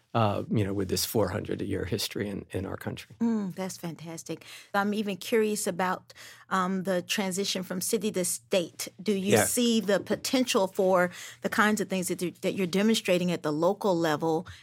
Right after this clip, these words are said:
Speaker 2: having, um, appeal or possibility
Speaker 1: Yeah.
Speaker 2: at the state level?
Speaker 1: So you guys have been great at working with the states. Um, and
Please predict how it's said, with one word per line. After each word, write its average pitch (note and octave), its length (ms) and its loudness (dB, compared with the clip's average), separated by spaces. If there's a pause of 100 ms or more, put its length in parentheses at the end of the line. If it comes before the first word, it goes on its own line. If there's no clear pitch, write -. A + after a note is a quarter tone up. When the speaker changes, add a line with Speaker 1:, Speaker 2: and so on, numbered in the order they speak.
Speaker 2:
having, F#3 580 0
um, F#3 420 -2 (100)
appeal C#4 380 0
or G3+ 40 2
possibility C#4 680 2
Speaker 1:
Yeah. A#2+ 240 6
Speaker 2:
at E3 160 -2
the D#3 80 -2
state - 340 -4
level? D3 380 -6
Speaker 1:
So - 140 4
you D#3 200 6
guys B2 240 4
have A2+ 80 2
been G2+ 140 2
great G2+ 420 0
at A#2 180 0
working G#2 360 -4
with F#2 140 -4
the - 60 -6
states. - 640 -6 (460)
Um, A2+ 460 4
and A#2+ 240 2